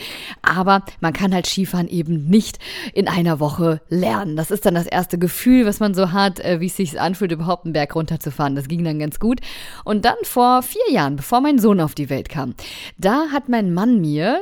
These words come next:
dann voller Überzeugung gesagt, „Wir fahren jetzt in Skiurlaub, ich bring dir das jetzt bei.“ Ich immer noch so ein bisschen skeptisch, „Na ja, ist das was für mich? Nicht, dass ich da mich immer hier langlege, blaue Flecken habe und keine Lust drauf.“ Und der ist wirklich gut darin,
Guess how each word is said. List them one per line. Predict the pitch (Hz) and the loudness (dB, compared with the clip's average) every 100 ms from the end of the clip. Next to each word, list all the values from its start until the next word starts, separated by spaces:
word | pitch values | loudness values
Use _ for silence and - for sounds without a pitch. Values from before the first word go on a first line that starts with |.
| 415 | -6
dann | 196 208 190 208 202 | -2 2 2 0 -4
voller | 185 - 226 170 | -4 0 2 4
Überzeugung | 185 - 220 202 | 2 0 0 0
gesagt, | 190 185 | -2 -4
„Wir | 190 | -4
fahren | 180 220 | -2 -2
jetzt | 190 | -2
in | - | -4
Skiurlaub, | 165 - 233 202 185 | -4 2 4 4 0
ich | - - | -2 -4
bring | 170 190 | 0 2
dir | 170 | 2
das | 156 | 0
jetzt | 160 - | -6 -4
bei.“ | 147 113 - - - - | -4 -4 -8 -14 -16 -16
Ich | - | -10
immer | - | -8
noch | - | -8
so | - | -8
ein | 139 | -10
bisschen | - 156 | -8 -10
skeptisch, | - 185 - 185 165 | -8 -8 -4 -2 -2
„Na | 160 156 | -2 -2
ja, | 160 185 | 0 0
ist | 202 240 220 | 0 0 2
das | 220 175 | 2 4
was | 196 185 | 0 0
für | 208 | 0
mich? | 208 214 214 - | 4 4 2 0
Nicht, | 185 - | -2 -2
dass | 170 | -4
ich | 175 170 | -2 -2
da | 165 | -2
mich | 175 175 | -2 -4
immer | 180 175 | -2 0
hier | 196 247 | 4 6
langlege, | 254 294 285 247 247 240 240 | 6 6 4 2 2 2 2
blaue | 180 165 254 | 2 2 2
Flecken | - 277 277 233 | 0 -6 -4 -2
habe | 214 208 196 | 0 0 0
und | 202 220 | -4 -6
keine | 233 208 | -4 -2
Lust | 208 233 - - | 0 -2 -4 -4
drauf.“ | 165 180 - - - - 311 | -2 -2 -6 -14 -14 -16 -6
Und | - 226 | -2 2
der | 214 254 - | 4 4 2
ist | 208 190 | -2 -4
wirklich | 277 294 269 | -2 -2 -4
gut | - 254 | -2 -2
darin, | 247 220 220 226 | 0 0 2 0